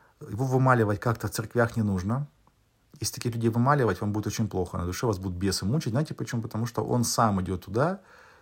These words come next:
его душа говорит: «Я хочу тут быть, не лезьте».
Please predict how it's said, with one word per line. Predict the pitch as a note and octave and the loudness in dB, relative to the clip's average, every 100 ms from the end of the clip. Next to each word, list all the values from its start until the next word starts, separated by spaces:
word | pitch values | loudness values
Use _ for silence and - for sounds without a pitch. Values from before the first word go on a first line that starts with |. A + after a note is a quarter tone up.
| _ - | _ -4
его | G#2+ A#2+ | 0 2
душа | A#2+ - D3 | 0 2 2
говорит: | A#2 A2+ | 2 0
«Я | B2 B2 | 0 0
хочу | C#3+ - E3+ D3+ | -2 -4 -2 -2
тут | A2 | -4
быть, | G#2+ A2+ F#2 - | -2 -2 -2 -4
не | F#2 C#3+ | -2 0
лезьте». | A#2 A#2 - - - | 2 0 -4 -8 -10